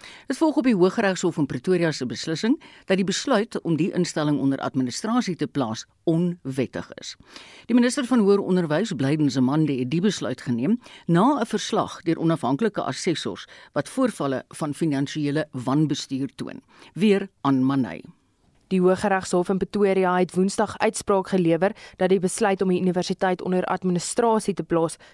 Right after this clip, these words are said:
Speaker 2: teruggetrek moet word. Mzimande het Iron van Rensburg vir twee jaar as administrateur aangewys.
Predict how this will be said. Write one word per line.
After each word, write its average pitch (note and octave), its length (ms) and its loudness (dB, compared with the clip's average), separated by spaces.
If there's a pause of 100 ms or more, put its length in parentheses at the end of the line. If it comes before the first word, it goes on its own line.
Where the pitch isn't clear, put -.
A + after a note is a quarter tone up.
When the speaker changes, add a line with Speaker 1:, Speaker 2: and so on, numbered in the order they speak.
Speaker 2:
teruggetrek E3 520 0
moet D#3+ 120 -2
word. - 400 -4
Mzimande G3 560 2
het G3+ 120 0
Iron G#3 360 2
van F#3+ 180 0
Rensburg F3 560 -2
vir - 200 -4
twee C4 260 4
jaar F3 260 4
as - 200 -6
administrateur G3 1040 0
aangewys. D#3+ 720 -4